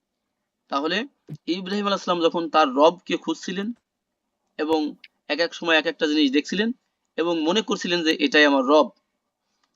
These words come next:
শেষ পর্যন্ত যখন তিনি সূর্যটাকে দেখলেন এবং মনে করলেন এটাই তো বড়,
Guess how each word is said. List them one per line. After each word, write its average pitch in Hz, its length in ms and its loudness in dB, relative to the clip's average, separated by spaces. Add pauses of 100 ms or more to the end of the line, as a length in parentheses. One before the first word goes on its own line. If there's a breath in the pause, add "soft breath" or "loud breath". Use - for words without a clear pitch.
(240)
শেষ 226 240 -2
পর্যন্ত 208 280 -6 (140)
যখন 180 260 0
তিনি 180 200 -6
সূর্যটাকে 165 560 0
দেখলেন 190 320 -2 (540)
এবং 160 280 -2 (920)
মনে 170 180 -4
করলেন 170 280 0
এটাই 165 220 -2
তো 196 120 0
বড়, 139 260 0